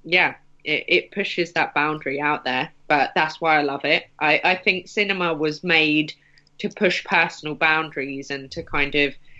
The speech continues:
showcase these boundaries that maybe you shouldn't go there, but why the hell not? That's what filmmaking's about.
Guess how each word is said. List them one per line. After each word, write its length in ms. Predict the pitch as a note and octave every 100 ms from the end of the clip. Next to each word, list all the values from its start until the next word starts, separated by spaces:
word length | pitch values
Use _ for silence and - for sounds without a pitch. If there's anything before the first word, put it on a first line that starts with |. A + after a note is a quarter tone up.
| -
showcase 760 | - - E3 D#3 F3+ D#3 C#3+ -
these 840 | D#3 D3 C#3 C#3+ D3+ D3+ - - _ _ - - -
boundaries 560 | D#3 D#3 D3+ D3 C#3
that 260 | - D3+ - -
maybe 380 | F3 E3 D#3+ E3
you 160 | D3
shouldn't 380 | - F#3+ F#3 F3
go 220 | E3+ D#3+ D#3+
there, 260 | D#3+ F3+ G3
but 300 | D3 C#3 - -
why 220 | D#3 D#3
the 80 | D3+
hell 200 | D3 C#3
not? 280 | C#3+ D3+ - _ _
That's 240 | C#3+ D3+
what 220 | E3 B2+
filmmaking's 640 | - C#3 C#3+ C#3+ - C#3+ B2+
about. 400 | C3 D3 -